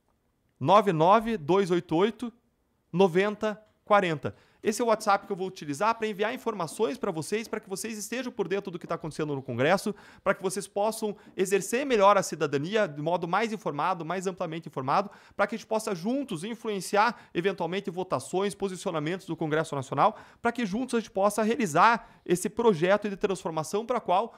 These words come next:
vocês depositaram o voto de confiança no Sérgio, em mim, seja no Paraná, seja pelas pessoas de todo o país que nos apoiam direta ou indiretamente.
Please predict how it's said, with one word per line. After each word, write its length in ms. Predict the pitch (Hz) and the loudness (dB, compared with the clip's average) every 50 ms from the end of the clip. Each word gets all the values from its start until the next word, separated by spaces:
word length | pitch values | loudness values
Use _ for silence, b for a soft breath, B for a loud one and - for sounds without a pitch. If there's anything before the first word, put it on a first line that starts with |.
| B B B | B B B
vocês 380 | - 175 196 190 - 196 220 185 | -2 0 0 2 2 2 2 2
depositaram 500 | 202 196 - 180 160 - - 175 180 190 | -2 -4 -4 -6 -6 -4 -4 -4 -4 -4
o 40 | 156 | -4
voto 240 | 165 175 175 170 156 | -6 -6 -6 -8 -12
de 40 | |
confiança 400 | 151 - 156 143 - 156 147 - | -10 -10 -10 -8 -6 -8 -6 -6
no 80 | 131 117 | -8 -8
Sérgio, 480 | 110 - 151 151 175 185 180 160 131 127 | -6 -2 0 0 2 2 0 0 0 -2
em 60 | 120 | 0
mim, 240 | 127 156 208 226 B B B B B B | 0 0 0 0 B B B B B B
seja 300 | - - 214 202 202 214 | -2 4 4 4 4 4
no 100 | 196 180 | 0 -2
Paraná, 380 | - 185 170 170 170 180 208 | -2 0 0 0 0 0 -2
seja 240 | 208 - 220 220 - | -2 -2 -4 -6 -6
pelas 320 | - - 202 208 202 - - | -4 -4 -2 -2 -4 -4 -8
pessoas 640 | _ _ - 208 190 - - - 202 220 233 185 | _ _ -2 -2 -2 -2 -2 -2 4 4 4 4
de 80 | 180 185 | 4 -2
todo 320 | - - 226 247 254 247 | -2 2 2 2 2 0
o 40 | - | -2
país 360 | - 175 170 180 208 - - | -2 0 0 0 -2 -4 -6
que 100 | - 208 | -6 -6
nos 160 | 185 180 170 | -4 -4 -4
apoiam 420 | 170 160 - 165 165 185 208 208 202 b b b b b | -4 -2 0 0 2 2 2 0 -2 b b b b b
direta 560 | 135 156 202 180 175 180 196 196 - 214 - - | -2 2 4 4 6 6 4 4 2 0 -2 0
ou 160 | - 185 196 | 0 0 0
indiretamente. 640 | 202 196 196 196 196 202 - 214 160 131 110 - - | 0 0 0 0 0 0 -2 -2 -2 -2 -4 -4 -8